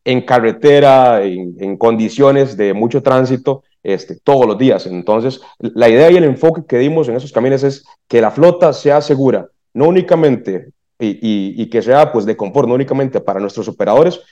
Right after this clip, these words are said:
sino, pues, para donde estén circulando, para todas las comunidades. Entonces, es parte del, del enfoque que dimos, este, con lo que ya Maricel, eh, mencionó y con estos temas es, eh, que nuestra flota sea segura no únicamente para, para los operadores, sino también para la comunidad.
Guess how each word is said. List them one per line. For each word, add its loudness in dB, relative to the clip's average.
sino, 0
pues, -4
para 4
donde 2
estén -2
circulando, -2
para -6
todas 4
las 0
comunidades. -8
Entonces, -14
es -16
parte 0
del, -4
del -4
enfoque -6
que -4
dimos, -6
este, -6
con 0
lo -4
que -8
ya 0
Maricel, 0
eh, -6
mencionó 0
y -6
con -10
estos -8
temas -2
es, -6
eh, -10
que -6
nuestra -4
flota 0
sea -2
segura -2
no -4
únicamente -4
para, -6
para -8
los -6
operadores, -4
sino -12
también -10
para -8
la -8
comunidad. -20